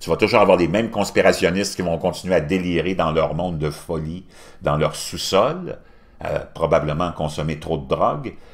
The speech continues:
et t'auras les moutons qui, eux autres, vont continuer à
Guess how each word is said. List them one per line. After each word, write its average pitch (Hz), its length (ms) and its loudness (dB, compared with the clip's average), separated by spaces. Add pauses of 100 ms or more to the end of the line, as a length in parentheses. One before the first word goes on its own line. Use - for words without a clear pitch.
(280)
et 139 260 4
t'auras 107 300 8
les 98 180 4
moutons 95 480 6
qui, 90 140 -4
eux 80 140 0
autres, 85 140 -2
vont 82 140 -2
continuer 71 600 -6 (460)
à 85 400 -2